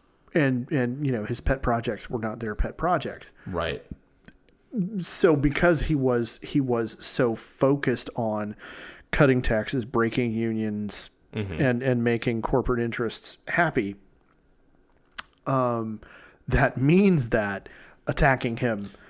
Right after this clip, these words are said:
Speaker 2: Is
Speaker 1: is
Speaker 2: attacking.
Speaker 1: attacking
Speaker 2: Yes.
Speaker 1: late
Speaker 2: Yes.
Speaker 1: stage capitalism because that was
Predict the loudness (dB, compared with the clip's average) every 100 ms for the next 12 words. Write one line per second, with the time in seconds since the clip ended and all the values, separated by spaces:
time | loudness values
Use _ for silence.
0 | -20 _ 4 6 8 6 6 4 6 6
1 | 6 6 6 6 2 -4 -10 -2 4 6
2 | 6 4 4 4 6 6 6 4 4 2
3 | 2 2 2 4 4 4 2 0 2 0
4 | -2 -6